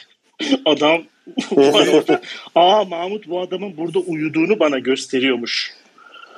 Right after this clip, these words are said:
Speaker 2: Uyumak değil de ceset gibi duruyordu yani. Ben ilk şeye girdiğimde, <laughs> ödeme noktasına girdiğimde ceset gibi duruyordu orada. Daha sonra onun ceset olmadı. <laughs> Alınca Cem'i çağırdım.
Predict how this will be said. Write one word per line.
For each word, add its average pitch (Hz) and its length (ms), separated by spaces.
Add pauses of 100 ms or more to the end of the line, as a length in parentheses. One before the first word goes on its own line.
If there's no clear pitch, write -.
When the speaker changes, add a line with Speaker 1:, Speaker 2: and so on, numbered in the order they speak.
(200)
Speaker 2:
Uyumak 160 560
değil 302 240
de 220 180
ceset 233 540
gibi 143 260
duruyordu 120 420
yani. 123 440
Ben 135 240 (100)
ilk 160 280 (540)
şeye 139 300
girdiğimde, 139 460 (1600)
<laughs> - 40
ödeme 170 380
noktasına 165 600
girdiğimde 160 480
ceset 156 500
gibi 123 260
duruyordu 117 380
orada. 131 500 (840)
Daha 170 220
sonra 226 240
onun 226 260 (520)
ceset 156 400
olmadı. 202 360 (400)
<laughs> 539 400
Alınca 208 380
Cem'i 175 220
çağırdım. 107 680